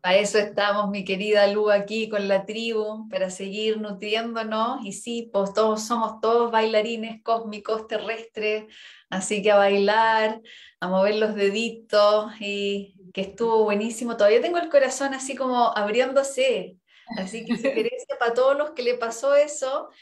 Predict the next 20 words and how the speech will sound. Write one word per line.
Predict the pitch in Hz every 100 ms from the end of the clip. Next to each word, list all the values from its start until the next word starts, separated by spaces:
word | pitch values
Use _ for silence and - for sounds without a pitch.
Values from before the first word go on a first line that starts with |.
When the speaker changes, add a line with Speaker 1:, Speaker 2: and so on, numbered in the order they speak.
| - _
Speaker 1:
salir | - 196 254
a | 277
caminar | 262 240 233 262
un | 269
ratito | 247 233 294 320 302
o |
seguir | 302 220 269 277
bailando. | 269 262 262 311 294 247 247 277 - _ - -
Estiremos | 233 214 233 226 294 339 302
Speaker 2:
Eso. | 320
Speaker 1:
el | 311
chicle, | 311 349 - 233 233
estirémoslo, | 226 269 320 269 262
estirémoslo, | 262 277 320 320 269 254 254 254 233
a | 233
ver | 254
hasta | 294 294 262
dónde | 269 277
podemos | 240 247 269
llegar. | 247 226 226 233 240